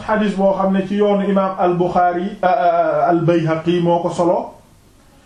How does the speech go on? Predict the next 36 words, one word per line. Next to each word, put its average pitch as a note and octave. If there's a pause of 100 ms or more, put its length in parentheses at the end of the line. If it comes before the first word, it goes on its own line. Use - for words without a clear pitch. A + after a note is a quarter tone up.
(240)
jële G3+
ko G3+
ci G3
Seydina F#3+
Suhayb F#3
ibn F3+
Sinan F3+ (260)
ar-Rumi, F3+
boo F3+
xam F3
ne G3+ (280)
da C3+
ko F#3 (560)
yóbbu D3
ba C#3+
ci E3+
Yonent F3
bi E3
alayhi D#3+
salaatu D3+
wassalaam. F#3 (1000)
Mu E3
ne B3
Yonent C4
bi A3
alayhi A#3
salaatu G#3+
wassalaam G#3
nee G#3
na, F#3+ (240)
dañu G#3
maa G#3+
wan G3+
seen G3+ (100)
këru F#3
gàddaay, D3